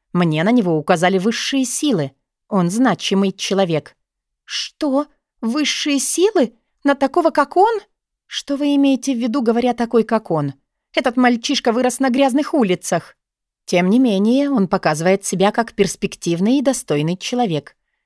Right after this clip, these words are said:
Высшие силы ожидают от него великих поступков. Госпожа Роро несколько раз открывала рот, пыталась что-то сказать, но в итоге извинилась, поклонилась и быстро ушла. В дальнейшем я слышала, что она пыталась наладить отношения с Адларом,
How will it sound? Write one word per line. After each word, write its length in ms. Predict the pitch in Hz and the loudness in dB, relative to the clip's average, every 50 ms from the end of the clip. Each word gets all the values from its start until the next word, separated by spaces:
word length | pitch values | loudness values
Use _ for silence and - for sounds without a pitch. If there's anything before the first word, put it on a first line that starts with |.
| _ _ _ | _ _ _
Высшие 460 | - 160 175 202 - - - 220 214 190 | -6 -2 -2 -2 -2 -2 0 0 0 0
силы 380 | - - 214 208 226 254 247 | 0 -2 -2 0 2 2 2
ожидают 480 | 202 170 151 175 147 160 165 180 175 - | 2 2 0 -2 0 0 0 0 2 0
от 140 | 190 - - | -2 0 0
него 180 | 190 180 202 | 0 0 2
великих 460 | 185 208 202 190 208 - 240 226 - | 2 2 0 0 0 -2 -4 -6 -4
поступков. 720 | - 240 226 - - - 285 220 - - 160 139 - - _ _ _ _ _ _ _ _ _ _ _ _ | -6 -6 -6 -6 -4 -4 -4 -4 -4 -6 -8 -8 -8 -12 _ _ _ _ _ _ _ _ _ _ _ _
Госпожа 480 | - 160 156 - - 160 156 165 185 190 | -8 -6 -6 -4 -4 -4 -2 0 0 2
Роро 300 | 180 170 170 165 185 208 | 2 0 0 0 0 0
несколько 460 | 196 190 190 - - 165 160 - 175 | 0 0 -2 -4 -6 -8 -4 -2 -2
раз 180 | 180 196 - - | -2 -2 -4 -6
открывала 520 | 165 - - 202 180 170 190 202 208 220 | -8 -6 -4 -4 -2 -2 -2 -2 0 -2
рот, 300 | 220 202 151 131 - - _ _ _ _ _ _ _ _ | -2 -2 -4 -6 -8 -12 _ _ _ _ _ _ _ _
пыталась 420 | - 202 - 294 339 349 226 - - | -10 -4 0 0 2 2 0 -2 -4
что-то 300 | - - 185 160 - 147 | -6 -6 -6 -4 -4 -6
сказать, 520 | - - 170 147 143 156 196 226 - - _ _ _ _ _ _ _ | -4 -2 -2 -2 0 -2 -4 -4 -6 -14 _ _ _ _ _ _ _
но 100 | 190 170 | -4 -2
в 100 | 156 165 | -2 -4
итоге 360 | 160 - 202 196 165 175 170 | -2 0 0 0 0 0 -2
извинилась, 640 | 160 143 147 151 156 165 226 269 262 233 233 - - _ _ _ _ _ _ _ | -4 -4 -4 -4 -2 0 0 0 0 -2 -6 -10 -16 _ _ _ _ _ _ _
поклонилась 800 | - 175 - 156 156 160 156 170 233 294 285 269 - - - - _ _ | -10 -6 -2 -2 -2 0 0 0 0 0 0 -2 -6 -8 -14 -18 _ _
и 100 | 220 185 | -6 -2
быстро 420 | 160 185 285 277 - - 262 254 | 0 0 -2 -2 -4 -4 -4 -2
ушла. 500 | 240 220 - - - 180 160 143 135 - _ _ _ _ _ _ _ _ _ _ _ _ | -2 -2 -4 -6 -6 -6 -6 -6 -6 -8 _ _ _ _ _ _ _ _ _ _ _ _
В 100 | 165 156 | -10 -4
дальнейшем 580 | 147 156 151 151 160 175 190 185 - - 165 156 | -2 -2 -2 0 -2 -2 -2 -2 -4 -4 -4 -4
я 140 | 151 160 | -4 -4
слышала, 440 | - - - 196 196 - - 143 143 | -4 -4 -4 -4 -4 -4 -4 -6 -6
что 200 | - - - - | -6 -4 -4 -2
она 160 | 165 175 170 | -2 -2 -2
пыталась 460 | - 190 190 - 208 196 190 180 - - | -2 -4 -2 0 0 0 0 -2 -2 -2
наладить 480 | 202 220 262 302 285 196 160 151 - | -2 -2 0 0 0 -2 -2 -4 -4
отношения 540 | 160 - - 170 160 - - 190 175 170 170 | -6 -4 -4 -6 -4 -2 -2 -2 -2 -2 -4
с 100 | - - | -2 -4
Адларом, 560 | - 202 220 226 196 160 147 147 143 131 - | -2 0 2 2 2 2 0 0 -4 -4 -8